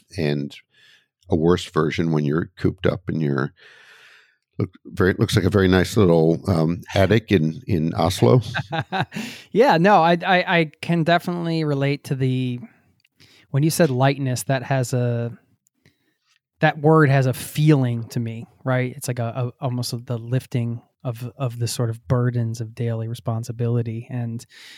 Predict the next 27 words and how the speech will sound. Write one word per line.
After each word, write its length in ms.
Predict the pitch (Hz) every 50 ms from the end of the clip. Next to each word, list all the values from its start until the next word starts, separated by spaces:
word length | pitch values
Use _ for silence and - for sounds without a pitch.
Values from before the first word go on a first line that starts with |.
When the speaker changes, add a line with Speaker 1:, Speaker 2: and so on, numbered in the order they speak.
| - _
Speaker 2:
you 80 | - 143
know, 60 | 135
I 60 | 131
found 280 | - - 151 151 147 143
that 80 | 131
I 40 | 123
recently 380 | 120 127 127 120 - 123 120 117
took 160 | - 123 -
a 40 | 117
trip 260 | - - 120 - -
to 100 | - 120
London 460 | 117 120 120 123 127 127 123 113 117
and 220 | 117 117 113 113
just, 240 | 117 123 120 - - _ - -
you 140 | 156 127
know, 240 | 117 110 110 110 - _ _ _ _ _
I 60 | - 120
have 120 | 117 113
a 100 | 113 113
family 420 | - - 127 113 113 113 113 113
and 100 | 113 110
two 140 | - - 117
kids 280 | - - 127 117 117 120
and 100 | 113 113
everything, 420 | 113 117 120 120 - 117 117 117
and 180 | 117 117 120 117
just 580 | - 131 131 131 135 127 - - - - -